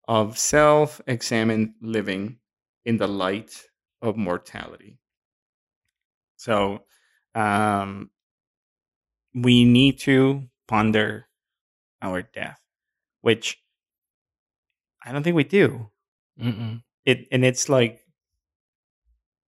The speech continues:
Speaker 1: it's not something that comes natural. It, like, who wants to ponder upon their death? I don't think anybody <laughs> wants to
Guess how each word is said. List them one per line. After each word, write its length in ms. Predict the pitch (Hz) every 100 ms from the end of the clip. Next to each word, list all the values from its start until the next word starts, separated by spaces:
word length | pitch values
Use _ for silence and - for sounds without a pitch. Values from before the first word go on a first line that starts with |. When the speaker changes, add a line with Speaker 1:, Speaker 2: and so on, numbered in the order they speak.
| _ _ _ _ _ _ _ _ _
Speaker 1:
it's 140 | 120
not 180 | 143 151
something 300 | - 156 156
that 140 | 123 117
comes 280 | 135 139
natural. 480 | 127 165 - - - - _ _ _ _ _ _ _ _ _ _ _ _
It, 200 | 139 135
like, 200 | 147 131
who 240 | - 214 196
wants 320 | 120 160 147 -
to 100 | 123
ponder 640 | - 113 113 107 - - - - _ _ _ _ _ _
upon 440 | 127 123 - 113 107
their 180 | 98 - _
death? 280 | 104 92 - _ _ _ _ _ _ _ _ _ _ _ _ _
I 100 | -
don't 140 | 120 147
think 180 | 135 131
anybody 420 | 135 139 127 120
<laughs> 20 |
wants 240 | 139 120
to 60 | 120